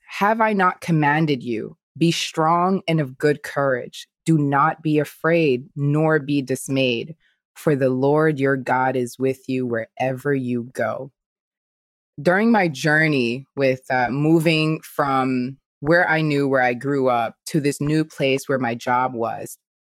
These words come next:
two complete different worlds. Still in America, but one, I was coming from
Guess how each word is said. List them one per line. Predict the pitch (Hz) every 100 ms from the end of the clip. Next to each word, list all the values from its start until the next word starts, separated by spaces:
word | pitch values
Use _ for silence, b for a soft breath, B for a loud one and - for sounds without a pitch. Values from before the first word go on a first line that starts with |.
| -
two | - 339
complete | 320 247 220 202 - _ -
different | 160 151 135
worlds. | 131 123 110 - - _ _ _
Still | - - 302 381
in | 277
America, | 226 220 185 165 143 135
but | 160
one, | 147 170 214 226 202 196
I | 160
was | 170 165
coming | - 214 208
from | 196 180 170 160 160